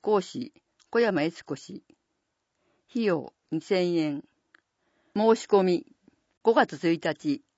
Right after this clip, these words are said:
木曜、午前十一時から電話で。ゆったり太極拳入門。全八回。時、五月二十日から七月八日、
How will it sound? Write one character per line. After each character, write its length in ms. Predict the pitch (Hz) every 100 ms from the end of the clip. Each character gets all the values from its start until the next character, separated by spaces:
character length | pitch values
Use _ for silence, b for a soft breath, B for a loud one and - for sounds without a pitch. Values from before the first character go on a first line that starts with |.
| -
木 300 | 160 302 226
曜、 320 | 202 143 - _ _ _ _ _
午 140 | - 220
前 260 | 220 170
十 180 | 151 180
一 200 | 185 190
時 80 | 151
か 140 | 147
ら 160 | 131 - _
電 240 | 151 165 160
話 120 | 147
で。 180 | 139 143 _ _ _ _ _ _ _ _ _ _ _ _ _ _ _ _ _ _ _ _ _
ゆ 80 | 170
っ 40 |
た 200 | - -
り 80 | 220
太 240 | 220 202
極 220 | 190 208 -
拳 200 | - 147
入 220 | - 147 147
門。 340 | 143 131 135 - _ _ _ _ _ -
全 240 | 220 196
八 280 | 175 147 -
回。 240 | 160 143 - _ _ _ _ _ _ _ _
時、 460 | 180 160 196 170 - _ _
五 100 | 208
月 240 | 240 220
二 100 | 175 143
十 80 | -
日 140 | 147
か 120 | -
ら 180 | 139 - _ _ _ -
七 180 | -
月 240 | 226 220 202
八 220 | 196 185
日、 260 | - 170